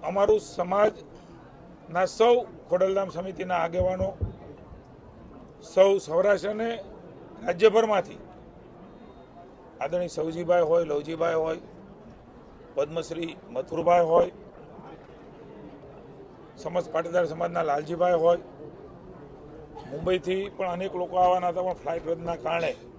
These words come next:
એ માવજીભાઈ લખાણી, કિરણભાઈ, ડાયાભાઈ રંગપરી નથી આવી શક્યા, પણ નરેશભાઈએ જે પ્રકારે રચના કરી છે, માનની રમેશભાઈ ટીલાળા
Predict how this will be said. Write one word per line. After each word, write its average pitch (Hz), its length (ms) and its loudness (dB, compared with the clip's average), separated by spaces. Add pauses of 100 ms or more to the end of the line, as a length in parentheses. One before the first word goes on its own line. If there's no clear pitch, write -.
(500)
એ 151 360 2 (360)
માવજીભાઈ 147 480 -2
લખાણી, 143 440 -6
કિરણભાઈ, 143 480 -4
ડાયાભાઈ 135 460 0
રંગપરી 143 360 -10
નથી 135 280 -10
આવી 143 200 -4
શક્યા, 151 280 -12
પણ 156 140 -10
નરેશભાઈએ 147 540 -6 (460)
જે 143 140 -6
પ્રકારે 165 380 -2
રચના 143 380 -4
કરી 151 240 -8
છે, 160 120 -8 (800)
માનની 185 240 -2
રમેશભાઈ 175 500 0
ટીલાળા 180 460 4